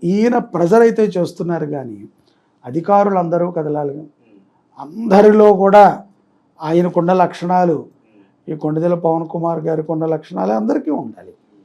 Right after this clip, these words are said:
ఉన్నప్పుడే కొద్దో గొప్ప మార్పు వస్తుంది. ఆ ఏముందిలే, బూటకం మాటలు చెప్పి తప్పించుకోవచ్చు, దగ్గు వచ్చిందండి, జ్వరం వచ్చిందండి, లేదండి, ఎల్లుండండి అంటే ఈయన మాత్రం ఎంతకాలం అడుగుతాడు?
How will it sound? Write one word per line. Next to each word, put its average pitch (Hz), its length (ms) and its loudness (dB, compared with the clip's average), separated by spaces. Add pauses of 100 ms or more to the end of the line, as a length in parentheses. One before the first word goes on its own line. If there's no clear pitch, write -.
(540)
ఉన్నప్పుడే 226 840 4 (600)
కొద్దో 202 300 2
గొప్ప 190 240 -2
మార్పు 170 380 -4
వస్తుంది. - 260 -20 (760)
ఆ 175 60 2
ఏముందిలే, 196 640 2
బూటకం 180 480 -2
మాటలు 170 280 -2
చెప్పి 170 280 -6
తప్పించుకోవచ్చు, 160 800 -8 (360)
దగ్గు 165 260 -4
వచ్చిందండి, 156 600 -6
జ్వరం 156 280 -4
వచ్చిందండి, 156 640 -8
లేదండి, 151 680 -6 (300)
ఎల్లుండండి 160 560 -2
అంటే 185 320 -2
ఈయన 220 180 2
మాత్రం 226 380 4
ఎంతకాలం 185 400 0
అడుగుతాడు? 120 500 -14